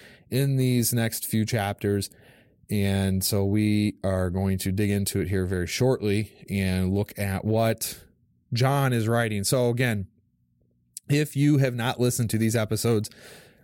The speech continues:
go back to the first episode in Revelation one and read, read, uh, listen to <laughs> that show, uh, because we, we did a lot of content. There was a lot going on there,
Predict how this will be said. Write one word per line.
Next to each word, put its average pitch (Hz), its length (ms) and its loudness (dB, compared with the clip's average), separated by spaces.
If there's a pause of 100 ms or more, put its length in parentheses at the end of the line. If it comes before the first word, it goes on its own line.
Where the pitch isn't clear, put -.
go 117 180 2
back 127 300 0
to 113 140 -4
the 95 80 -4
first 117 280 0
episode 107 440 0
in 98 40 0
Revelation 107 600 0
one 101 420 0 (540)
and 95 560 0
read, 135 720 0 (440)
read, 90 360 0 (240)
uh, 101 240 0 (240)
listen 120 420 0
to 127 280 0
<laughs> 127 40 2
that 113 340 -2
show, 98 600 0 (500)
uh, 98 260 0
because 123 320 0
we, 123 260 2 (220)
we 120 420 2 (840)
did 127 140 0
a 117 60 2
lot 113 200 2
of 98 60 -4
content. 98 400 -2
There 104 100 2
was 95 80 -2
a 95 80 -2
lot 107 420 0
going 110 280 0
on 101 180 2
there, 95 300 -2